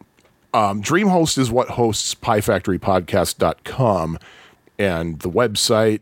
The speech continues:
and the, it, it has all the audio files that the podca-, that the, uh, uh,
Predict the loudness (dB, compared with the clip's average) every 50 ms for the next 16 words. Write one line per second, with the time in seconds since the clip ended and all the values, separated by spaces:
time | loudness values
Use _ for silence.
0 | -4 -4 -2 -2 -2 -2 -4 -4 -6 -6 -6 -8 -10 -10 -6 -6 -6 -6 -6 -6
1 | -6 -6 -2 0 0 0 2 2 0 0 0 0 2 2 2 2 2 0 0 -2
2 | -2 0 0 2 2 2 2 2 0 0 -4 -4 -4 -8 -6 -4 -2 -2 -2 -2
3 | -2 -4 -4 -4 -2 -4 -6 -4 -2 -2 -2 -2 -2 -4 -6 -8 -12 -18 -20 -20
4 | -20 -20 -10 -6 -4 -2 -2 -2 -4